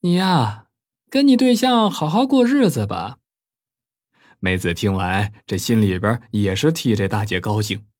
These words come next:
不过说这个床神婆婆是个什么职务呢？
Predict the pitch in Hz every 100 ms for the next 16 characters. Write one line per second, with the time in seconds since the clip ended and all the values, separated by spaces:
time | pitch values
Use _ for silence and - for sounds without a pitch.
0 | _ _ _ _ _ _ _ - _ 226
1 | 262 269 214 277 269 240 180 - - 127
2 | 202 302 - 165 285 - - 104 247 -
3 | 208 139 104 90 - _ _ _ _ _
4 | - - - 120 104 98 - 98 202 247
5 | 98 170 320 294 110 82 58